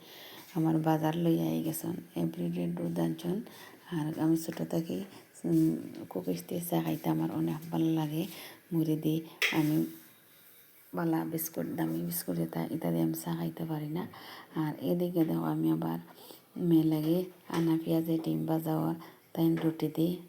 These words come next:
আর আনা পেঁয়াজের ডিম দিই, তাই খাইতে, আর একজনে খাইতে পেঁয়াজ দিই, ডিম ভাজা করিয়া। আর এদিকে দেখো আমি, এ, আমার কুদনি হয়ে গেছে, এখন ধনিয়া পাতা দিয়ে আর দিয়ে এখন লামাই লিমু।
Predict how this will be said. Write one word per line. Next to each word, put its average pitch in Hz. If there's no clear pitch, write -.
আর 151
আনা 170
পেঁয়াজের 170
ডিম 160
দিই, 170
তাই 165
খাইতে, 160
আর 156
একজনে 170
খাইতে 160
পেঁয়াজ 160
দিই, 151
ডিম 160
ভাজা 156
করিয়া। 151
আর 143
এদিকে 175
দেখো 170
আমি, 170
এ, -
আমার 160
কুদনি 165
হয়ে 170
গেছে, 165
এখন 165
ধনিয়া 165
পাতা 165
দিয়ে 156
আর 175
দিয়ে 156
এখন 170
লামাই 147
লিমু। 170